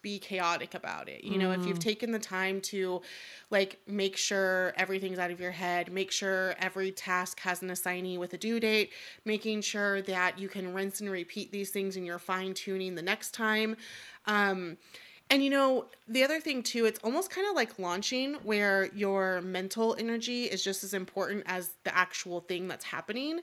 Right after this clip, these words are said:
Speaker 1: And if you are, you know, the week of the event scrambling, your mental energy is going to be completely drained to where you can't even enjoy the event yourself because you're just like,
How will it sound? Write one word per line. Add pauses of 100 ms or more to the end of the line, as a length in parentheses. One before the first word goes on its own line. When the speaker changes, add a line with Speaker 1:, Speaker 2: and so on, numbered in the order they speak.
(580)
Speaker 1:
And
if
you
are, (280)
you
know,
the
week
of
the
event
scrambling,
your
mental
energy
is
going
to
be
completely
drained (420)
to
where (120)
you
can't
even
enjoy
the
event
yourself
because
you're
just
like,